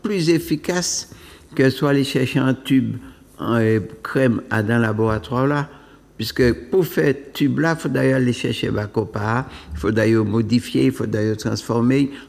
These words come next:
Enfin, m'a pas dit que dans les tubes de, de produits contre les brûlures, il n'y a pas copa, mais c'est probable aussi.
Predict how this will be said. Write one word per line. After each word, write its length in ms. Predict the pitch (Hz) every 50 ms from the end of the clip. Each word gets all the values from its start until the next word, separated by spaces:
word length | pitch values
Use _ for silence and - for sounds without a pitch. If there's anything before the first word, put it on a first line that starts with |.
| -
Enfin, 200 | - 95 92 90
m'a 200 | 62 80 85 85
pas 200 | - - 87 90
dit 340 | 95 95 123 151 156 139 - - - - - - -
que 200 | - 92 98 98
dans 260 | 87 82 104 104 98
les 160 | 95 101 98 92
tubes 360 | - - - 117 107 92 87
de, 580 | 98 101 95 95 92 90 87 87 87 85 - - - - - - -
de 460 | - - 95 98 92 92 90 90 87 87 - -
produits 460 | - 113 110 95 85 98 113 107 95
contre 360 | - - 104 98 - - 104
les 200 | 95 98 98 98
brûlures, 360 | 90 90 101 98 87 90 92
il 80 | 90 85
n'y 100 | 92 92
a 20 |
pas 180 | 80 85 87 87
copa, 460 | - 131 143 139 - 170 151 117 - - - - - -
mais 140 | - - 82
c'est 220 | - - 82 -
probable 400 | - 87 82 92 98 107 117 143
aussi. 360 | 143 139 - 165 151 135 110